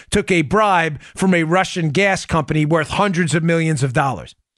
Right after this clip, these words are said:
A completely fabricated nonsense charge. Carter Page has never been charged with that. It is made up and fabricated. It was thrown in the dossier because bribery is a crime and they needed a criminal nexus to get a fisa warrant to spy on Page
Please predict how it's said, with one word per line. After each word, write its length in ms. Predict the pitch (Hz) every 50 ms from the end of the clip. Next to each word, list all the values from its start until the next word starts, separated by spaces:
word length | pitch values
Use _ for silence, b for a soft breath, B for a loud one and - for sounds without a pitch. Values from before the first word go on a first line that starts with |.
| _ _ _ _ _ _ _ _ _ _
A 80 | - 185
completely 520 | - 180 180 - - 233 247 240 262 254 233
fabricated 800 | - - 233 214 208 190 208 202 - - 202 196 190 190 170
nonsense 520 | 170 175 175 185 175 - - 185 175 165 -
charge. 420 | - - 160 135 104 87 - - _ _ _ _ _ _ _ -
Carter 260 | 180 185 175 175 175
Page 240 | 170 180 185 180 143
has 160 | 160 131 113
never 220 | 160 165 160 175
been 160 | 151 160 151 147
charged 400 | - - 180 185 214 214 175 202
with 160 | 240 220 -
that. 280 | 247 233 226 - 175 B B B B
It 120 | 190 175
is 160 | 170 143 117
made 280 | 160 180 202 226 226 208
up 220 | 208 202 196 - -
and 120 | 185 165 127
fabricated. 680 | - 190 175 170 160 165 151 - - 135 101 80 80 - B B B B B
It 120 | 180 185
was 180 | 170 165 - -
thrown 380 | - 170 180 208 220 233 247 247
in 120 | 247 240
the 100 | 233 233
dossier 800 | 160 226 208 202 202 - - - 196 185 175 165 156 143 143 131 B B B B
because 380 | - 196 - - 202 175 135 127
bribery 680 | 113 - 180 202 220 240 247 214 196 196 185 180 180 170
is 120 | 160 -
a 80 | 160 143
crime 580 | - - - 226 226 220 190 170 160 156 147 B B B B -
and 160 | 185 185 180
they 100 | 180 180
needed 320 | 180 196 220 226 220 202
a 120 | 185 170 165
criminal 500 | - - - 233 240 240 233 220 208 202
nexus 480 | 196 208 208 - - - 180 170 -
to 100 | - 180
get 160 | 165 180 170
a 40 | 165
fisa 400 | 135 - 208 202 214 208 151 156 175
warrant 300 | 165 165 165 156 151 -
to 80 | 151
spy 380 | - - - 214 196 208 214 208
on 140 | 196 185 156
Page 380 | - 170 170 165 160 147 -